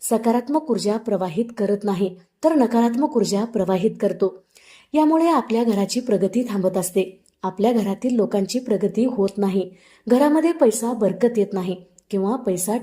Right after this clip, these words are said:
टिकत नाही, घरामध्ये दुःख येतं. जर आपणास देवाऱ्यामध्ये कोणत्या वस्तू ठेवायच्या नसतात याविषयीची जर खरोखर माहिती असेल, तर आपण अशी चूक करणार नाहीत. तर आपण या व्हिडिओत देवाऱ्यामध्ये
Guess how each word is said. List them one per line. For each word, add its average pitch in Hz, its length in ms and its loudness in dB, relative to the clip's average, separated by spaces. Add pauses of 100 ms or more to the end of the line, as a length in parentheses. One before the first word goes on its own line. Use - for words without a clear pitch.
टिकत 208 340 -2
नाही, 185 300 -2 (460)
घरामध्ये 254 480 4 (280)
दुःख 302 360 0
येतं. 190 360 2 (120)
जर 330 180 6
आपणास 233 500 2 (180)
देवाऱ्यामध्ये 214 720 2 (260)
कोणत्या 233 380 2
वस्तू 226 460 -2
ठेवायच्या 226 460 -2
नसतात 202 340 -2 (400)
याविषयीची 247 760 -2 (340)
जर 311 200 6
खरोखर 220 420 0
माहिती 220 380 0
असेल, 196 320 -2 (240)
तर 320 100 4
आपण 262 320 0 (260)
अशी 214 340 -2
चूक 233 260 -2 (120)
करणार 196 340 0
नाहीत. 196 260 0 (340)
तर 277 80 0
आपण 233 340 -2 (260)
या 302 160 2
व्हिडिओत 208 360 0 (320)
देवाऱ्यामध्ये 208 640 0